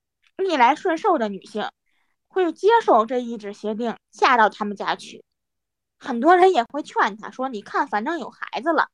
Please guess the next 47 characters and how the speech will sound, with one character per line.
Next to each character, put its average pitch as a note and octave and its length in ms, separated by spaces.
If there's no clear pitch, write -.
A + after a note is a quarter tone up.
凑 A#4+ 240
合 A3+ 100
凑 A#3 220
合 G#3+ 100
吧， G#3 140
他 - 160
们 D#4 80
家 E4 160
不 D#4+ 120
可 G3+ 120
能 A3+ 160
真 D#4 160
那 C4+ 100
么 G#3 120
狠。” - 140
这 A#4+ 240
个 D#4+ 80
女 A#3 200
孩 G#3+ 320
子， A3 260
我 A#3+ 140
真 C#4 180
是 C#4 100
很 A3+ 220
佩 A3+ 260
服 - 120
她。 - 160
她 A4+ 180
把 A#3+ 160
胎 F#4+ 340
儿 B3 280
打 - 160
下 C4 160
来， A3+ 280
装 E4 240
进 D4+ 180
泡 C#4 240
沫 C4+ 220
箱 C4 320
里， G#3 340
给 G#3+ 100
男 G#3 280
方 A#3+ 160
家 A#3+ 180
送 A#3+ 240
去 - 100
了。 - 160